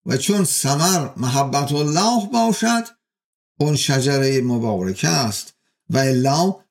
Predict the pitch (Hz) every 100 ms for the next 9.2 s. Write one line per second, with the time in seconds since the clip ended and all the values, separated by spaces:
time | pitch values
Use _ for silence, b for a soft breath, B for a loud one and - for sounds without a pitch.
0 | - - 139 - 185 139 80 - - -
1 | _ _ _ - - - 127 123 110 113
2 | 135 160 - - _ _ - 131 104 107
3 | 127 151 170 - - 120 104 98 - 143
4 | - - 76 76 - - - _ _ _
5 | _ _ _ _ _ _ _ _ 160 185
6 | 165 120 170 226 226 226 208 147 - -
7 | 147 147 147 139 139 117 135 117 - -
8 | - 117 143 165 - 196 220 240 226 208
9 | 196 165